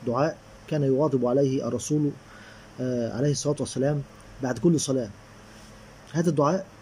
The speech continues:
لا يقدر بحسنات، لا يقدر بحسنات، وفيه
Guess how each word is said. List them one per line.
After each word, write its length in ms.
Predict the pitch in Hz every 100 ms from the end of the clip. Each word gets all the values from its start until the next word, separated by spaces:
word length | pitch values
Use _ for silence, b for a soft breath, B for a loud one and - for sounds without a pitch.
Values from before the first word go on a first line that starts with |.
| 147
لا 80 |
يقدر 360 | 151 - 151 143
بحسنات، 520 | 120 - 135 113 - - - - - - - - - - - -
لا 120 | 156
يقدر 340 | 165 175 156
بحسنات، 580 | 139 - - 147 180 - - - -
وفيه 420 | 120 190 170 160